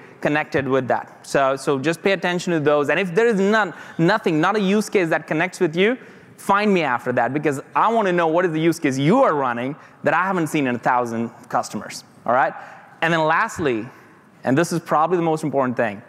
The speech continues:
I want to share a question with you, a question that I want you to wrestle with the whole time.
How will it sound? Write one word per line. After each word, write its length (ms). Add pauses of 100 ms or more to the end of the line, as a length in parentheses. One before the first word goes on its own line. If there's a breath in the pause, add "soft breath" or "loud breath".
(680 loud breath)
I 80
want 120
to 40
share 340
a 120
question 520
with 200
you, 180 (840 loud breath)
a 120
question 500
that 100
I 60
want 480 (100)
you 160
to 120
wrestle 420
with 260 (360 loud breath)
the 100
whole 240
time. 320